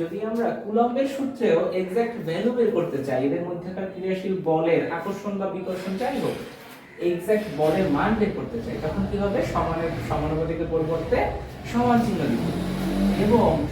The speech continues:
সমান চিহ্ন দিলে সেখানে কি হবে? একটা সমানুপাতিক ধ্রুবক আসবে, এখানে সমানুপাতিক ধ্রুবক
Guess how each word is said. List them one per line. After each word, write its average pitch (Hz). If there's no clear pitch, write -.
সমান 160
চিহ্ন 240
দিলে 151
সেখানে 196
কি 202
হবে? 170
একটা 113
সমানুপাতিক 160
ধ্রুবক 180
আসবে, -
এখানে 143
সমানুপাতিক 147
ধ্রুবক 151